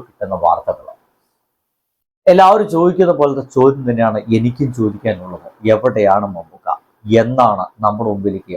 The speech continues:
അദ്ദേഹം എത്തുക? ഇത്ര കാലമായിട്ടും അദ്ദേഹത്തിൽ നിന്ന്, അദ്ദേഹത്തിന്റെ മക്കളിൽ നിന്ന്, അദ്ദേഹത്തിന്റെ, ഏഹ്, ഏറ്റവും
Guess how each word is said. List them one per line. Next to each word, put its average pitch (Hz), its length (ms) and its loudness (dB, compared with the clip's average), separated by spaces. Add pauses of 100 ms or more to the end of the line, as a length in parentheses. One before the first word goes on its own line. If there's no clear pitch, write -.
(140)
അദ്ദേഹം 95 280 -6 (100)
എത്തുക? - 260 -12 (960)
ഇത്ര 190 220 2
കാലമായിട്ടും 165 640 2 (220)
അദ്ദേഹത്തിൽ 214 520 2
നിന്ന്, 85 180 -12 (220)
അദ്ദേഹത്തിന്റെ 147 380 2 (120)
മക്കളിൽ 120 480 0
നിന്ന്, 78 180 -20 (180)
അദ്ദേഹത്തിന്റെ, 127 540 2 (640)
ഏഹ്, 117 440 4 (460)
ഏറ്റവും 139 300 0